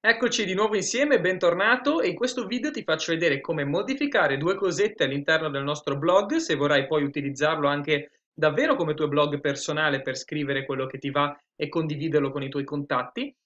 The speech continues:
e poi ti farò vedere come copiare e incollare un link all'interno del nostro blog. Ehm, è veramente facile. Prima di tutto ti voglio portare qui dove c'è layout,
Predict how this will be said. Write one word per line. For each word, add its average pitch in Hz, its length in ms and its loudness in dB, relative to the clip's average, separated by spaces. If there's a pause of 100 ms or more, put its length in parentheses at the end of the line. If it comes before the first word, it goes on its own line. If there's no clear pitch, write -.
(140)
e 262 100 4
poi 381 160 4
ti 349 100 0
farò 180 200 4
vedere 240 320 4
come 185 340 0
copiare 170 560 2
e 170 80 -2
incollare 180 540 2
un 226 100 0
link 147 360 -2
all'interno 151 840 -2 (120)
del 180 220 0
nostro 135 340 -4
blog. 127 400 -4 (460)
Ehm, 180 720 4
è 214 140 2
veramente 277 400 2
facile. 262 400 2
Prima 190 220 -2
di 190 100 -4
tutto - 320 -2
ti 208 100 -6
voglio 160 260 0
portare 175 580 2
qui 220 260 -2
dove 160 200 0
c'è 147 340 6
layout, 165 880 0